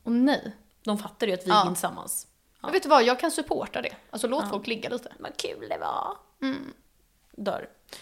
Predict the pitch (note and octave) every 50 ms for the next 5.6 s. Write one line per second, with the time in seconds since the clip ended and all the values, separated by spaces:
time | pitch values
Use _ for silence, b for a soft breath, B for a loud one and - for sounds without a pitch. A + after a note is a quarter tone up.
0 | B B B B - A3 G#3+ A3 G#3 G#3 G#3 G#3+ G#3+ G#3 G#3+ G#3+ - G#3 G3 F#3+
1 | F#3+ - F#3 F#3 F3+ F3+ F#3 G#3 B3+ C#4+ - b b b b b - - - -
2 | A3 D4+ D4 D4 C#4+ A#3+ - D4 C#4 A3+ F#3+ - F3+ F3+ F3+ F3+ - A3+ G3 F#3
3 | - - - D3 F#3 F#3+ F3 - - F#3+ F3 - - - - - - - - -
4 | - _ _ _ _ _ - C4 - C4+ C#4 C#4+ C#4+ D4 D4 E4+ D#4 C#4 - G#3
5 | G#3+ - - A#3 G#3+ G3 - - - A3 - -